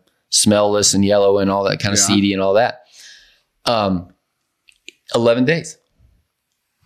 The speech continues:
Speaker 2: Really?
Speaker 1: Yeah. And we were, you know, stimulating and doing all those kind of things that you, you know,
Speaker 2: Yeah,
Speaker 1: trying to
Speaker 2: yeah,
Speaker 1: do
Speaker 2: yeah.
Speaker 1: it.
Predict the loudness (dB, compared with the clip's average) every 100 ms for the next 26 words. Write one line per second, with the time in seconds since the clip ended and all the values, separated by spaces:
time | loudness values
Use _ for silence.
0 | -2 0 -2 -12 _ -2 -2 -2 -10 -6
1 | 0 2 4 2 -2 -4 -2 -2 -6 -14
2 | _ _ _ -6 0 2 2 2 0 0
3 | 0 2 2 2 2 0 -2 -2 -2 -2
4 | -2 0 0 0 0 -2 -2 0 0 0
5 | 0 -2 -6